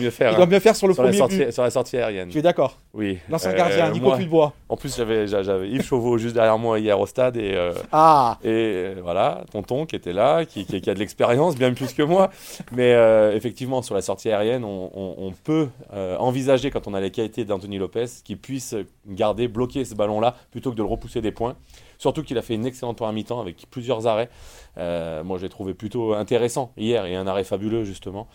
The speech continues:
Speaker 1: euh, en f-, ju-, ju-, juste avant ce corner-là. Malheureusement, il, euh,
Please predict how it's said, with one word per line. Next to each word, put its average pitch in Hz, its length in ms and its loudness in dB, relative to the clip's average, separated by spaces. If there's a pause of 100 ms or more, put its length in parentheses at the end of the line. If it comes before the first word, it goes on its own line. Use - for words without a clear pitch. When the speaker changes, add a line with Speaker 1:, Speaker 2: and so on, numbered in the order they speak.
(360)
Speaker 1:
euh, 87 280 -8
en 90 100 -8
f-, - 160 -18 (400)
ju-, 98 120 -14
ju-, 82 180 -20
juste 127 200 -8
avant 123 160 0
ce - 120 -12
corner-là. 113 520 0 (800)
Malheureusement, 123 640 4
il, 113 280 2
euh, 95 300 2